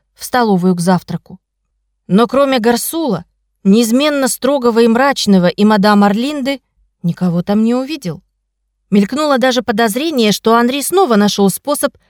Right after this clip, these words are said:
встретиться с Иолиной у него за спиной. Но дуэнья поспешила развеять его сомнения. «Мадемуазель занята сборами на церемонию и позавтракает у себя»,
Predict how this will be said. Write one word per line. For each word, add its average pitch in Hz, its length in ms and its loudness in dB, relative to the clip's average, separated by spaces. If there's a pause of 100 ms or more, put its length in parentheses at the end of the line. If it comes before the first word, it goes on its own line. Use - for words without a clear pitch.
(180)
встретиться 202 600 -4
с - 120 -2
Иолиной 202 480 2
у 196 80 -2
него 190 240 4
за 175 100 -2
спиной. 170 460 -2 (680)
Но 214 160 2
дуэнья 294 420 0
поспешила 262 600 -2
развеять 220 580 0
его 196 180 0
сомнения. 160 680 -2 (600)
«Мадемуазель 277 680 0
занята 254 480 -2
сборами 208 480 2
на 185 120 2
церемонию 240 760 0 (280)
и 370 80 -6
позавтракает 196 880 -2
у 165 40 -10
себя», 160 460 -8